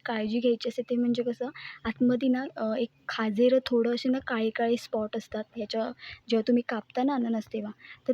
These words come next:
ते काढून टाकायचे असतात, त्याची खाज लागते. तुम्ही जेव्हा पूर्ण जर खाल्लं चुकून तर मग, अ, आपल्या जिभेला वगैरे खाज लागते, तर ते ना काढायचे असतात, असे काळ्या कलरचे स्पॉट असतात. थोडक्यात एक, अ, खाजेर असतं, त्याच्यामुळे तुम्ही ते काढू शकता. So बघा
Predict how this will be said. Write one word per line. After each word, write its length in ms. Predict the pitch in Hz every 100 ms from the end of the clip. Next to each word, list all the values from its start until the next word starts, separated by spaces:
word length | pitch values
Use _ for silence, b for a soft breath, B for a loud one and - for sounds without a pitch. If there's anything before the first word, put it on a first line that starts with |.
| -
ते 60 |
काढून 320 | 277 269 240
टाकायचे 400 | 269 247 226 214
असतात, 260 | 220 - 240 240
त्याची 200 | 226 254
खाज 220 | - 240 233
लागते. 300 | 262 226 -
तुम्ही 260 | 214 226 226
जेव्हा 200 | 220 226
पूर्ण 320 | - 226 226
जर 160 | 226 254
खाल्लं 260 | 262 262 240 -
चुकून 280 | 226 220 208 B B B -
तर 100 | 240
मग, 140 | 254 262
अ, 140 | - 226
आपल्या 220 | 220 233
जिभेला 380 | 208 226 226 233
वगैरे 280 | 226 226 233
खाज 260 | - 220 220
लागते, 300 | 220 202 -
तर 140 | 226
ते 140 | 240 247
ना 100 | 247
काढायचे 520 | 269 233 208 220 240
असतात, 280 | 220 - 220
असे 180 | 220 226
काळ्या 220 | - 214 220
कलरचे 340 | 233 226 254
स्पॉट 360 | - - 220 226
असतात. 260 | 214 - - B B B
थोडक्यात 360 | - 226 247 233
एक, 100 | 247 - -
अ, 40 | 226 -
खाजेर 420 | 240 220 226 233
असतं, 260 | 226 -
त्याच्यामुळे 340 | 247 233 226 226
तुम्ही 200 | 226 226
ते 120 | 226 - B B -
काढू 260 | - 220 233
शकता. 240 | - 233 - 214 240 - - - - B B - -
So 140 | 254
बघा 240 | 233 220